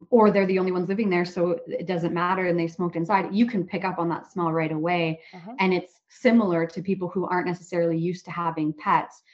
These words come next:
Speaker 1: um, or if there is a small, uh, or
Speaker 2: Mm-hmm.
Speaker 1: a strong smell as well.
Speaker 2: Mm-hmm. Okay.
Speaker 1: Um, and then the other thing, like, for when it comes to actually selling your home, the, the other big thing to consider is showings. So when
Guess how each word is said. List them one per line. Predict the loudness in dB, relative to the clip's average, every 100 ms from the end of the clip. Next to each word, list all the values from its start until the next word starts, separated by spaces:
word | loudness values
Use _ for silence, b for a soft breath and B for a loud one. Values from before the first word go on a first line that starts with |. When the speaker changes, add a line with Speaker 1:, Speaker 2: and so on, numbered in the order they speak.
| b b _
Speaker 1:
um, | -2 0 0 0
or | 2 2
if | 0
there | 0 2
is | 2
a | -2
small, | -2 -4 -2 -6 -8 -6
uh, | -4 -4
or | -4 -2
Speaker 2:
Mm-hmm. | -4
Speaker 1:
a | -6
strong | -8 -4 -4 -4 -6 -10 _ _
smell | _ -4 -4 -6 -8
as | -10 -10
well. | -6 -6 -8 -12 _ -12
Speaker 2:
Mm-hmm. | -10 -10 -16 -18 -20 _ _ -14
Okay. | -14 -14 _ _ _ _ 0
Speaker 1:
Um, | 2 6
and | 8
then | 8 8
the | 8
other | 6 6
thing, | 6 4 4 2
like, | 2 0 -10 -20 -12 0
for | 2 4 2 0 -8 -10
when | -2 -2 -2
it | -4
comes | -2 -2
to | 0
actually | -2 -2 -4
selling | 2 4 4
your | 4
home, | 2 2 2
the, | 0 -2 -2
the | 0
other | 2 2
big | 0 -2 0
thing | 0 2 0 -2
to | -2 -2 -4 -4
consider | -4 -4 -8 -2 2
is | 2 2 -2 -12 _ _ _
showings. | -12 -2 2 2 0 -6 -8 -10
So | -2 0
when | 2 2 4 2 0